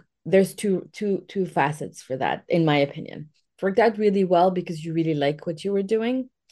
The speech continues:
but also from, from David's perspective, you were, you are appreciated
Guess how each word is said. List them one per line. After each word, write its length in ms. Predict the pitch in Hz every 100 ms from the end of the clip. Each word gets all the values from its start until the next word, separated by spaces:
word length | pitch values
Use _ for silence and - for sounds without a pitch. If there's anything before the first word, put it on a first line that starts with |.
| _ - _
but 180 | - 180
also 440 | 196 196 - 190 190
from, 300 | 190 175 -
from 220 | 180 165
David's 360 | 170 180 202
perspective, 580 | - 170 - 165 - 160
you 160 | 151 160
were, 260 | 143 95 -
you 220 | 156 156
are 240 | - 185 226
appreciated 800 | - 139 147 - - - -